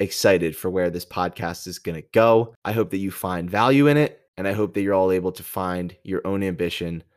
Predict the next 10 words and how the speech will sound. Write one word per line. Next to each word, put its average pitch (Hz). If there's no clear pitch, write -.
apply 90
it 87
to -
your 90
own 87
lives, 80
and 92
get 95
out 90
there 82